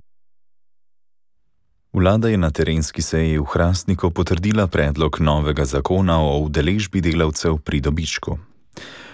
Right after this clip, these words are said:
Po novem se bo lahko med delavce razdelilo tretjino dobička posameznega poslovnega leta, prav tako tudi povišuje zgornji limit izplačil. Ta bi se z deset odstotkov zvišal na dvajset odstotkov letnega bruta zneska plač.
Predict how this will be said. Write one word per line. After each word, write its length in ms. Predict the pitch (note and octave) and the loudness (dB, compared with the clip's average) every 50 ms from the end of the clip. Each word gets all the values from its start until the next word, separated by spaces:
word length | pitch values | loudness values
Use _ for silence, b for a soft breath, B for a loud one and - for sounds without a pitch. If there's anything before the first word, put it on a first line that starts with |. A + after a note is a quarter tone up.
| B B | B B
Po 100 | - G2 | 2 4
novem 340 | G2+ A2+ A#2+ B2 A#2+ A#2+ G#2+ | 4 4 4 2 0 0 -2
se 200 | - - G2+ F#2+ | 0 0 0 0
bo 120 | F2 F2 | 2 0
lahko 360 | E2 D#2 D2 - - - F2+ | 0 0 -2 -2 -2 0 0
med 200 | F2 E2 D2+ C#2 | 2 2 0 0
delavce 460 | C#2+ C#2 E2 F2 F#2 F2 D#2 - E2+ | 0 0 2 2 2 0 0 0 0
razdelilo 520 | D#2+ D#2+ C#2+ C#2 E2 E2 F#2 G2+ G2+ F#2 E2 | 0 0 0 0 0 0 2 2 2 0 0
tretjino 440 | - - - E2+ - G#2+ A2 G#2 E2+ | 0 -2 -4 -2 0 0 0 2 2
dobička 500 | D2+ D2+ C#2 D#2 D2 - - - D#2 D2 | 2 0 0 -2 -4 -4 -2 -2 -2 -2
posameznega 760 | - E2+ D2 - D#2 D2 D2 D2 D2+ C#2 C#2 D2+ D2+ D2+ C#2+ | -2 -4 -2 0 0 2 2 2 0 0 0 0 0 0 0
poslovnega 600 | - D#2 D2 - - D2+ D2 C#2+ C#2 C2 C2 C#2 | -2 -4 -4 0 0 0 2 2 0 0 0 0
leta, 400 | D2 F2 F#2+ - - F2+ D#2 C#2 B B B B B B B B B | 2 0 0 0 0 0 0 -2 B B B B B B B B B
prav 180 | - G#2+ A2+ A#2+ | -2 0 0 0
tako 280 | - A#2+ G#2 - G2+ | 0 -2 0 0 0
tudi 240 | F#2+ G#2 G2 G2 F2 | 0 0 0 0 0
povišuje 640 | D#2+ F2+ D#2+ D2+ D2 - - - G2 G2+ F#2 E2 | 0 0 0 0 -2 -2 -2 -2 0 2 2 0
zgornji 500 | D2 C#2 C#2+ - F2+ F#2+ G#2 G#2+ G2+ F2+ | 0 -2 -2 0 0 0 2 0 0 0
limit 420 | E2 D#2 D2 C#2+ C#2+ C#2+ C#2 - - - | 0 0 0 0 0 -2 -4 -6 -8 -6
izplačil. 640 | D2 - - - - D#2 - - F2+ D2+ - - - b b b b b b b b - | -6 -6 -4 -4 -2 -2 0 0 0 0 -2 -4 -8 b b b b b b b b -2
Ta 120 | G#2+ A2+ | 0 0
bi 100 | A#2 A2+ | 0 0
se 200 | G#2 - F2 D#2+ | -2 0 0 0
z 80 | D2 C2 | 0 0
deset 340 | C#2+ C#2+ - - F#2+ - | -2 -2 -2 -2 -2 -2
odstotkov 640 | - D2+ - - - F2 F2 E2 - - E2 D2+ D2 | -2 -4 -4 -2 -2 -2 -2 -2 0 0 0 0 2
zvišal 400 | C#2+ D2 D2 D2+ - - C#2+ C#2 | 0 0 -2 -2 0 0 0 2
na 100 | C2+ C2+ | 2 0
dvajset 500 | C2 C2 C#2 D#2 E2 E2 - C#2 C#2 - | 2 2 2 2 2 0 -2 -2 -2 -2
odstotkov 560 | D#2+ - - - E2 D2+ D2+ - - D#2 C#2 | -2 -4 -2 -2 -2 -2 -2 0 0 0 2
letnega 460 | C#2 E2 F2+ G2 - G2+ G2 F2+ F2+ | 2 2 0 0 0 0 0 2 0
bruta 400 | E2+ D#2 D2+ E2 D2+ - D#2+ D2+ | 0 0 0 -2 0 0 0 0
zneska 440 | C#2+ C#2+ C#2 B1+ B1+ - - D#2 D2+ | 0 0 -2 -2 -4 -2 -2 -2 0
plač. 440 | - - G#2 D2 B1+ B1 - - | 0 0 0 0 0 -2 -6 -8